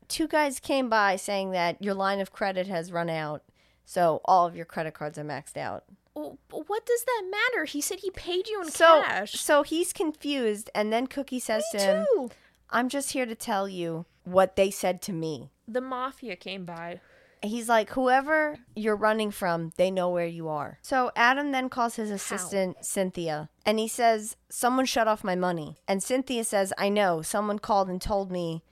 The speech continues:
Speaker 1: that you're good as broke." And he says, "That's ridiculous. Who was it?" She's like, "I don't know. So I called around other people, but I have to tell you, you are broke. Like, something weird is happening."
Speaker 2: Someone hacked your fucking bank account?
Speaker 1: She's like, "Where are you?" He's like, "I'm at Cookies."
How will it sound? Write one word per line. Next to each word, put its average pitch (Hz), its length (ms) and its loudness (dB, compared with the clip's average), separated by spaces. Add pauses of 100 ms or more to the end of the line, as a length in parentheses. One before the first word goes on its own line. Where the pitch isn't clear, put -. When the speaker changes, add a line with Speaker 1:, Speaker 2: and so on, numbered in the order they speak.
(280)
Speaker 1:
that 185 160 -2
you're 190 120 2
good 180 220 2
as 170 140 -4
broke." 156 480 -4 (100)
And 190 240 0
he 294 260 -4
says, 175 600 0 (100)
"That's 196 300 -2
ridiculous. 185 560 -2
Who 196 160 -6
was 165 260 -2
it?" 151 220 -8
She's 170 200 -14
like, 156 160 -10
"I 156 120 -6
don't 165 160 -8
know. 247 200 -2
So 208 160 -8
I 170 80 -2
called 175 300 -4
around 156 180 -4
other 175 160 -6
people, 214 340 -4
but 185 140 -2
I 165 100 0
have 165 160 -6
to - 40 -20
tell 185 220 -4
you, 175 260 -8
you 185 160 -2
are 165 140 2
broke. 135 420 -4 (160)
Like, 156 380 -6 (100)
something 214 480 -2
weird 190 280 0
is 170 100 -10
happening." 160 560 -6 (140)
Speaker 2:
Someone 247 400 -8
hacked - 440 -12
your 226 160 -14
fucking 208 380 -14
bank 185 280 -12
account? 247 420 -12 (120)
Speaker 1:
She's 294 240 -6
like, 359 160 0
"Where 233 180 2
are 214 140 6
you?" 180 160 0
He's 196 220 -8
like, 185 120 -4
"I'm 190 120 -4
at 190 160 -4
Cookies." 160 520 -8